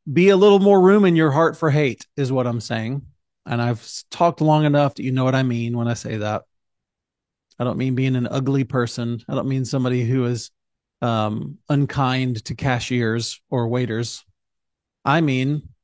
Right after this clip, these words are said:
the way that we posture ourselves toward the evil that comes across our monitors. There should be a little more room in your heart for hate.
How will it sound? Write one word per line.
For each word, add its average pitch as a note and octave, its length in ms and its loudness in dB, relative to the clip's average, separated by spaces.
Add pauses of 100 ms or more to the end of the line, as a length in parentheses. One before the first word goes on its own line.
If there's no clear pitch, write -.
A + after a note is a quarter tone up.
(500)
the C#3 120 -2
way C3+ 200 0
that D3+ 180 2
we C#3 160 -2
posture C#3+ 520 -2
ourselves B2+ 580 -2
toward B2+ 280 -4
the C3 200 -6
evil A#2 420 0
that B2+ 160 -8
comes B2+ 240 -4
across A#2 500 -4
our A#2+ 220 -2
monitors. A#2 720 -2 (420)
There A#2+ 140 -4
should D3 300 -4
be C3 100 -2
a B2 100 -6
little F3 280 4
more F#3+ 260 2
room F3 220 2
in E3 100 2
your D#3+ 160 0
heart B2+ 400 0
for C3 180 -4
hate. A2+ 400 -2